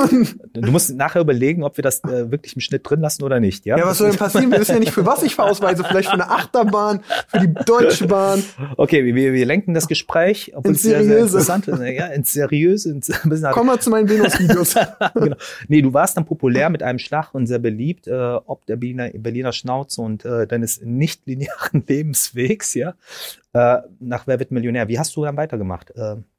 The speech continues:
Speaker 2: und wie hast du's genutzt?
Speaker 1: Also, ich muss sagen, erstmal der Backshop war für mich die wichtigste Lehre, weil ich hab da die wichtigsten Personen in meinem Businessleben kennengelernt, mein Steuerberater.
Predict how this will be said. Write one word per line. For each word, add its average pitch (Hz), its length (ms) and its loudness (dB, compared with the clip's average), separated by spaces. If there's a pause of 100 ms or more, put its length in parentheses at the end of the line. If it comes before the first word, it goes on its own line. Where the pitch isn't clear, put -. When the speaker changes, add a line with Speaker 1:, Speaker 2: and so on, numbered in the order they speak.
(220)
Speaker 2:
und 117 100 -6
wie 135 60 2
hast 143 100 0
du's 151 100 -4
genutzt? - 380 -6 (260)
Speaker 1:
Also, 208 280 0 (300)
ich 165 120 -2
muss 220 140 2
sagen, 226 140 0
erstmal 214 180 -2
der 190 80 -2
Backshop 208 320 -6
war 208 80 -4
für 208 120 -6
mich 196 180 -6
die 170 100 -4
wichtigste - 400 -10
Lehre, 190 280 -2
weil 160 160 -2
ich - 100 -12
hab 190 100 -12
da 190 80 -6
die 170 120 -4
wichtigsten 202 640 -4 (260)
Personen 170 360 0
in 180 80 -2
meinem 156 200 -2
Businessleben 220 480 -2
kennengelernt, 226 320 -6
mein 156 100 -4
Steuerberater. 214 640 -6